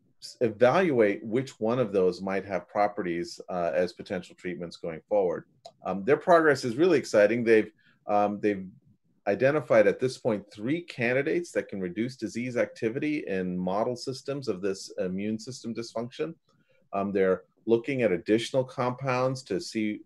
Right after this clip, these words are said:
identify additional front runners, as, as, as Doctor Martino has, uh, and actually have identified a potential drug called migalastat, which may, which has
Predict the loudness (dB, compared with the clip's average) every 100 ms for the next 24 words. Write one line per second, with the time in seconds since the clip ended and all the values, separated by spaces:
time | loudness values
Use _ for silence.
0 | _ -2 2 2 2 2 2 2 -2 -2
1 | -2 0 0 2 2 2 2 0 0 0
2 | -2 -8 0 0 0 0 -4 0 -2 -2
3 | -6 -6 -6 -6 -4 -2 -2 -2 -4 _
4 | _ _ _ 0 2 4 4 4 2 2
5 | 4 6 6 6 6 6 8 8 6 0
6 | -2 -4 2 6 6 4 0 2 4 6
7 | 6 4 4 6 4 -4 _ _ _ -4
8 | -2 2 4 4 2 -2 -4 -2 2 2